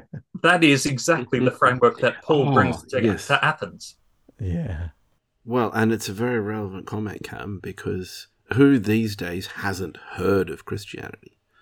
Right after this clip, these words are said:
Speaker 2: Ah, that's true too.
Speaker 3: But what do they know about it, really? In, and, and including many people who profess to be Christians.
Speaker 2: Okay,
Speaker 1: Yeah.
Speaker 2: we really do have to stop because I'm
Speaker 1: <laughs>
Speaker 2: eyeing the clock. And, um, thank you to our listeners.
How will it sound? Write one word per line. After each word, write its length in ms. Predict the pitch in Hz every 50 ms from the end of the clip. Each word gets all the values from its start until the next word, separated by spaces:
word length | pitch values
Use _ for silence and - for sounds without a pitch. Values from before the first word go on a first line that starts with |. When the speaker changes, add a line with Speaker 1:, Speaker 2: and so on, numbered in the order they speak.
| _ _ - - - _ -
Speaker 2:
Ah, 280 | 131 135 127 113 101 -
that's 200 | 135 127 - -
true 240 | - 143 131 120 107
too. 220 | - - - 123
Speaker 3:
But 60 | 113
what 140 | 110 120 139
do 60 | 131
they 160 | 107 110 98
know 240 | 98 101 104 104 95
about 260 | 87 85 85 82 -
it, 80 | - -
really? 540 | - 90 90 87 85 - - - - - - _ _ _ - - - - -
In, 160 | - 113 113 110
and, 320 | 113 113 107 104 92 - -
and 240 | - 76 82 78 - -
including 640 | - - 92 - - 95 92 90 85 90 87 87 85 - -
many 260 | - 85 85 82 82
people 360 | 87 - 92 85 87 - - 87
who 60 | 85
profess 400 | - - - - 90 78 - -
to 80 | - -
be 240 | - 95 95 87 -
Christians. 580 | - - - - - - - - - - - _ _ _ - - - - _ _ _ -
Speaker 2:
Okay, 180 | 123 - - -
Speaker 1:
Yeah. 200 | 120 110 110 110
Speaker 2:
we 60 | 107 131
really 360 | 135 143 175 190 180 160 143
do 220 | 139 165 160 151
have 220 | 135 135 120 - -
to 100 | - 104
stop 380 | - - - 92 - _ - - _ -
because 540 | - 104 - 107 104 104 101 - - - - - - - - 120
I'm 240 | 123 117 110 117
Speaker 1:
<laughs> 100 | - - - 123
Speaker 2:
eyeing 260 | 117 120 110 107 104
the 60 | 101
clock. 280 | - 113 95 - - _ _ -
And, 300 | 110 113 110 110 107 - -
um, 340 | 117 113 110 107 107 107 110 - _ _
thank 240 | - 156 170 160 -
you 120 | 151 135 123
to 160 | - 131 113
our 60 | 104 98
listeners. 420 | 98 92 - - 123 160 - _